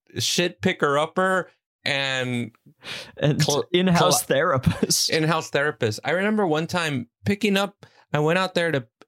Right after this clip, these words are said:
Speaker 1: um, and I didn't have, like, an office or anything. My job was to stay outside and monitor the parking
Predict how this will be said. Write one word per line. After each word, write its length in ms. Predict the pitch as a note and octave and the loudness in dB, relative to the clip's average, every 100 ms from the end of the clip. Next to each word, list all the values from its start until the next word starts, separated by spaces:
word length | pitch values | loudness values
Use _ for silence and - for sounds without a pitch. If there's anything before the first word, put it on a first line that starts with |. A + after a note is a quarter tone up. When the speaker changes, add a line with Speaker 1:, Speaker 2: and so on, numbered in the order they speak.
| _ _ - | _ _ -4
Speaker 1:
um, 400 | B2+ A#2 G#2 G2+ _ _ - | 0 0 -2 -4 _ _ -6
and 120 | D3+ | -2
I 40 | F3+ | 0
didn't 160 | C4+ C4 | 0 0
have, 300 | G3 G3 F3 | -2 -2 -2
like, 200 | C#3+ B2+ | -2 0
an 100 | A2 | -2
office 420 | B2 - C3 - | -2 -2 -4 -2
or 80 | G#2 | -2
anything. 480 | G#2 G#2+ A2 G#2 F2 | -2 -4 -4 -4 -2
My 160 | B2+ | -2
job 400 | C3+ A#2 A#2 C#3 | 0 0 0 0
was 180 | A#2+ A2 | -2 -2
to 80 | A2 | -6
stay 320 | G#2 - A2+ | -6 -4 -2
outside 640 | B2 B2 - A#2 A2 A2 G#2+ | -2 -2 -2 0 0 -2 -4
and 180 | G2+ | -6
monitor 520 | G2 F#2 F#2+ G2 G2 F2 | -4 -2 -2 -2 -2 -2
the 100 | E2+ | -4
parking 600 | - F#2 - A2 G#2+ | -2 -4 -2 -4 -2